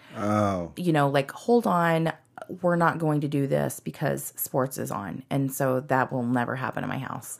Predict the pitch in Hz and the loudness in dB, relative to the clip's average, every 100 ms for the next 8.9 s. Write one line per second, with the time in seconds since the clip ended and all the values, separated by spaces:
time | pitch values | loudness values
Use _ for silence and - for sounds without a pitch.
0 | - 165 156 143 - - - - - - | -2 4 4 2 -2 -14 -16 -16 -2 4
1 | 220 220 208 - 190 190 - 196 196 190 | 6 6 4 0 2 4 4 6 6 6
2 | 180 190 165 156 - 196 180 160 175 175 | 6 6 6 4 4 0 2 2 2 2
3 | - 180 - 170 - 196 202 196 160 143 | -2 -6 -4 -4 0 0 0 0 0 0
4 | 139 - 180 185 160 151 135 143 131 139 | -4 -4 -4 -4 -4 -4 -4 -6 -8 -8
5 | - 139 147 170 151 143 - 147 139 135 | -8 -6 -4 -4 -4 -6 -4 0 0 0
6 | 151 151 135 131 151 139 135 139 - 247 | -4 -4 -2 0 0 0 -2 -4 -2 -2
7 | 254 185 170 165 175 233 226 202 143 127 | 0 0 0 0 -2 0 0 0 -2 0
8 | 120 110 60 - - - 110 104 | -2 -4 -6 -10 -12 -8 -4 -2